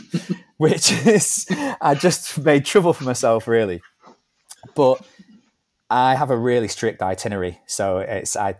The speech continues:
write it all out before. You know, I have to be at this, I have to catch this train at this time. I have to be here at this time. I look before I, I normally plan it out, but occasionally I might just walk the street and just see what looks cool.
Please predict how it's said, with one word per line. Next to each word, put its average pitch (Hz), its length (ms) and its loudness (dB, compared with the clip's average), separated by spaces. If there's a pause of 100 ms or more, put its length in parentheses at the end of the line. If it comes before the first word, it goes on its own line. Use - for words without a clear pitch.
(140)
write 117 340 0
it - 20 -2
all 107 180 0
out 101 200 -2
before. 95 560 -4
You 104 80 -12
know, 98 120 -4
I 92 60 -8
have 113 160 -6
to - 80 -14
be 110 160 -4
at 113 100 -8
this, 110 220 -8 (300)
I 107 40 -6
have 107 80 -8
to - 60 -18
catch - 300 -8
this 113 180 -8
train 107 240 -4
at 98 140 -10
this 101 140 -6
time. 98 420 -4
I 90 60 -8
have - 180 -6
to 101 80 -12
be 104 260 -4
here 104 300 -4
at 104 100 -8
this 104 140 -8
time. 95 460 -4 (600)
I 90 80 -4
look 104 260 -4
before 101 460 -2
I, 95 140 -2 (960)
I 95 440 -4
normally 127 500 0
plan 107 280 -4
it 95 120 -10
out, 98 320 -4 (240)
but 139 100 0
occasionally 139 560 -2
I 110 80 -2
might 107 320 -4
just - 280 -8 (120)
walk 110 260 -4
the - 60 -10
street 101 320 -6
and 92 100 -8
just 95 160 -6
see 101 220 -4
what 98 280 -6 (360)
looks 101 460 -10
cool. 98 440 -6